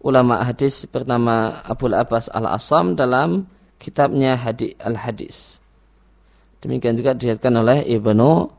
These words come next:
Asakir. Eh, maka ada sejumlah, memang ada satu jalur yang melalui Sodafah bin Musa dan ini bermasalah. Namun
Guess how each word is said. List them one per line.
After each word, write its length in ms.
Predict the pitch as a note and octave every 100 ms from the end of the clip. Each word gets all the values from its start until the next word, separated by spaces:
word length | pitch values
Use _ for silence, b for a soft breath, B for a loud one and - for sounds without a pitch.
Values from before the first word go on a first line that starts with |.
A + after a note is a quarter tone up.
| _ _ _
Asakir. 720 | - A2 - G#2+ - G#2+ G2 F#2 G2 - - _ - _ _ _ _ _ _ -
Eh, 400 | - - - - A2+ - _ _ _ _ _
maka 320 | - - B2 A#2
ada 160 | A2
sejumlah, 560 | A2 A#2 B2 A2+ A2+ A2+ A2+ _ _ _ _ _
memang 320 | B2+ A#2+ A#2+
ada 640 | E3 F3+ F3+ E3+ E3+ - - _ _ _ _
satu 480 | - C#3 - C3+ C3
jalur 720 | B2+ A#2+ C3 D#3+ F#3 F#3+ -
yang 320 | C#3 C#3+ D#3+
melalui 400 | D3+ C3+ C3+ D#3+
Sodafah 800 | - C#3 A#2+ G2+ - F2+ G2+ - _ - _
bin 220 | - C#3
Musa 260 | C3+ A#2+ G2+
dan 240 | F#2+ A2
ini 80 | C3
bermasalah. 800 | A#2+ A2+ G#2 G2 E2 - - - _ _ _ _ _ _ -
Namun 560 | A2+ A#2+ C#3+ D#3+ E3+